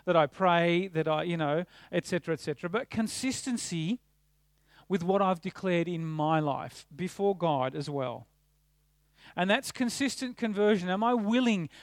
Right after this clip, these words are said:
to be converted? Am I willing to let Christ take me through that conversion process daily and the times that I need that? A-, a-, am I willing to do that?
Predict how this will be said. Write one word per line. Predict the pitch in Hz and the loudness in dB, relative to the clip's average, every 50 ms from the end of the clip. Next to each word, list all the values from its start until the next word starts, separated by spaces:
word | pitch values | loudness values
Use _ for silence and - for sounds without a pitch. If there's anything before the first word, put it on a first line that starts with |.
| - - - _ - | -20 -20 -20 _ -6
to | - 226 208 | -2 -2 0
be | 175 208 226 220 | 2 2 0 0
converted? | - - 226 214 185 165 185 202 202 196 180 170 143 123 - - _ _ _ - - - - | 0 -2 -2 -2 -2 0 2 4 4 4 4 4 0 -2 -4 -10 _ _ _ -20 -18 -10 -2
Am | 196 220 | 2 2
I | 226 | 4
willing | 220 220 240 254 254 240 | 4 4 4 2 2 0
to | - 240 | 0 0
let | 226 214 208 - - | 0 0 -2 -2 -6
Christ | - - 214 208 208 208 202 - - - - | -6 -2 0 2 4 4 2 2 -2 -12 -12
take | - - 208 214 214 | -4 0 0 0 0
me | 214 208 185 | -2 -6 -6
through | - 208 190 | -4 -2 0
that | 190 196 202 - | 0 0 0 -2
conversion | - 185 170 156 170 175 190 196 - 196 180 | -8 -6 -4 -2 0 2 2 0 0 -4 -8
process | - - 175 165 165 - - 165 151 - - - - - - - 185 | -6 -2 0 0 0 -2 -2 -6 -6 -6 -8 -14 -20 -20 -20 -16 -10
daily | 151 156 180 170 185 185 185 185 165 143 139 151 | -4 -2 2 2 2 2 2 2 0 0 0 0
and | 151 175 | -2 -2
the | 180 170 | -2 -4
times | - 165 180 180 185 190 165 175 | -2 -2 0 0 0 0 -2 -2
that | 190 180 | -2 -2
I | 165 151 | -2 -2
need | 147 147 151 156 147 139 | -2 -2 -4 -4 -6 -6
that? | 135 131 135 - _ _ _ _ _ _ _ _ _ _ _ - - - - | -6 -6 -6 -10 _ _ _ _ _ _ _ _ _ _ _ -20 -20 -18 -16
A-, | 143 | -14
a-, | - - 175 160 - 190 | -14 -12 -14 -14 -10 -8
am | 170 185 196 | -6 -2 0
I | 208 | 0
willing | 214 196 202 202 202 190 | 0 2 0 0 0 -2
to | - - 165 | -4 -6 -10
do | 147 156 165 170 | -6 -6 -6 -4
that? | 147 147 131 127 131 | -4 -6 -6 -8 -12